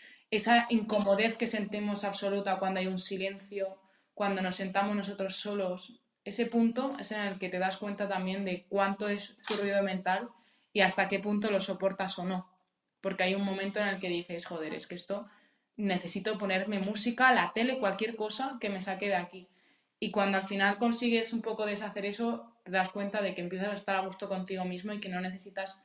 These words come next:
tantas cosas que te silencien la mente.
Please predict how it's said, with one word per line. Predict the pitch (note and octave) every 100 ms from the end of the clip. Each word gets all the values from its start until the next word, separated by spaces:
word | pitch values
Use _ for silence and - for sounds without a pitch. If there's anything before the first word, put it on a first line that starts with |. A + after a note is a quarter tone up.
| _ _ _
tantas | G#3+ G#3 G#3+ G#3
cosas | - G3+ A3 G3+
que | G3+
te | F#3
silencien | F3+ F3 F3+ F#3 F#3+ F#3
la | E3
mente. | F3 F#3 F3 -